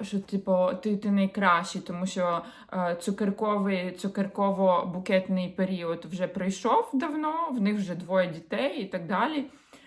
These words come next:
І тобто, о, п-, приходить новий період кризи. Е, що там в них, те-,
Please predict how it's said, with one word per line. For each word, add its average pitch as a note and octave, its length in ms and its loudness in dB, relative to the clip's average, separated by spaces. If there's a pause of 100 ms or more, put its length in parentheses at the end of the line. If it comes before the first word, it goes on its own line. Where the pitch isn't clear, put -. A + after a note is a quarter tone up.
(220)
І A#3+ 80 0
тобто, B3+ 320 4
о, G#3 320 0
п-, G3 180 -10 (240)
приходить A3+ 540 4
новий G3+ 260 4
період F#3 460 -2
кризи. F#4+ 540 -4 (1080)
Е, F#3+ 920 0
що G3+ 160 -6
там E3 300 -6
в D#3+ 40 -12
них, E3+ 200 -10
те-, F3+ 120 -4